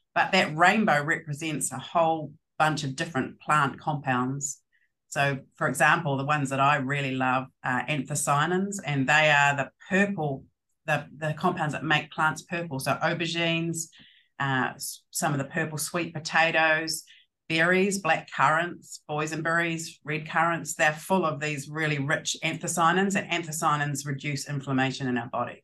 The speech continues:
So, so, yeah, so anyway, lots of plants. And then, and we've developed gut health, a gut health product, which is really exciting. We've got three probiotics in the gut health product, as well as two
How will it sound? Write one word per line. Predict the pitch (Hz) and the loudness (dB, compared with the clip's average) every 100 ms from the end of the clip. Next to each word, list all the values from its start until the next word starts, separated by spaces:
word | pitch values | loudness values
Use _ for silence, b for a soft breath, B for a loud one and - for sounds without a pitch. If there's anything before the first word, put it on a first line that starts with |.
| _ | _
So, | - 156 147 143 b b b _ _ | 0 4 4 2 b b b _ _
so, | - 185 175 - | 2 2 2 -2
yeah, | 240 - | 0 2
so | - 233 220 196 196 | 4 6 8 6 0
anyway, | 208 196 156 254 - _ _ - | -2 2 2 2 -4 _ _ 0
lots | 247 269 | 2 2
of | 254 | -2
plants. | 247 208 254 - - - _ _ | 2 2 2 -6 -12 -12 _ _
And | 202 208 | 0 4
then, | 214 202 202 202 - _ _ _ _ _ | 6 6 4 0 -4 _ _ _ _ _
and | 202 190 190 | 2 4 4
we've | 196 214 | 4 2
developed | 202 196 226 233 - | 2 4 6 4 2
gut | 202 190 | 0 0
health, | - 165 160 - | 0 -2 -2 0
a | 185 | 0
gut | - 190 160 | 2 0 0
health | 170 147 - | -2 -4 -4
product, | 185 160 143 | -2 -2 -2
which | 160 165 - - _ _ _ _ _ _ | -6 -6 -8 -8 _ _ _ _ _ _
is | 185 180 | -6 -2
really | 202 202 | 2 2
exciting. | 196 143 143 | 2 2 2
We've | 147 | 0
got | 139 - | -4 -6
three | - 190 196 202 | -6 2 4 4
probiotics | - 165 180 156 143 131 - - | 2 0 2 2 2 0 -4 -6
in | 170 | -4
the | 165 | -2
gut | 156 151 | 0 0
health | 143 143 - | 0 -2 0
product, | 143 147 | -2 0
as | 156 160 | -4 -4
well | 160 | -2
as | 156 - | -2 -2
two | - 190 190 208 | -4 0 0 0